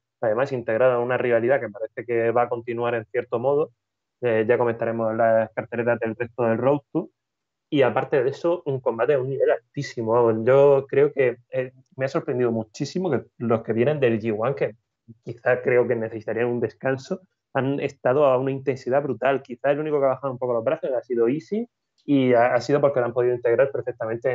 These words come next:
en la historia del combate, trabajando muy bien su pierna.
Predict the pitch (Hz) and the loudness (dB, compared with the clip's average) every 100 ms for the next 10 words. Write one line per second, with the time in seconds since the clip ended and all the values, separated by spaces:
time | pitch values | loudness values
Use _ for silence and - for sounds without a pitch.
0 | 120 120 113 113 110 120 120 110 127 147 | -2 -2 0 0 0 -2 0 -2 -2 -2
1 | 175 170 113 110 - 117 117 117 117 120 | 0 0 0 -2 -4 -4 -2 -2 -4 -2
2 | 135 156 160 | 0 0 -2